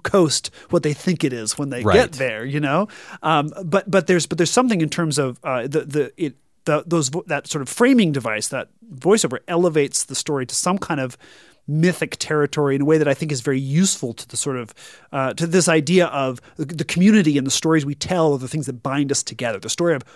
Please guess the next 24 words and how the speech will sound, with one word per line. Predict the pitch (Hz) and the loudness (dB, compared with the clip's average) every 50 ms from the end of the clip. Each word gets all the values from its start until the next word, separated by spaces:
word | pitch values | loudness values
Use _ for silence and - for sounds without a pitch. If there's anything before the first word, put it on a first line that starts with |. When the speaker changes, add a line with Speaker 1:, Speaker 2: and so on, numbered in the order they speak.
| - _ | -10 _
Speaker 1:
of, | - 151 139 127 - _ _ | -4 -4 -4 -6 -10 _ _
the | - - | 0 4
story | - 220 233 | 4 6 6
we | 196 180 | 4 2
tell | - - 180 175 | 2 0 0 0
to | - 185 - - | 0 -2 -4 -6
each | 190 - - | -4 -2 -2
other | 151 135 131 | -2 -2 -2
of | 123 - | -4 -4
who | - - 202 | -2 0 2
we | 190 170 156 151 | 2 4 4 4
are | 147 131 131 | 4 2 2
and | 123 | -2
how | - 143 147 | -4 -6 -8
we | 127 127 | -6 -6
got | 123 131 120 113 - - | -2 -2 -2 -2 -4 -6
here | 113 - - - 117 - | -12 -14 -16 -16 -12 -2
Speaker 2:
Yeah. | 117 123 123 117 85 - | 2 4 4 4 4 2
Speaker 1:
is | 170 147 | 0 0
part | - - - 175 185 175 | -2 0 2 4 4 4
of | 160 - | 4 2
what | 160 147 - 156 | -2 -2 0 0
makes, | 156 147 143 - - - - - - - - - _ _ - | -2 -2 0 -2 -2 -4 -4 -6 -12 -18 -20 -20 _ _ -8
like, | - 147 135 135 - - | -6 -4 -4 -4 -6 -10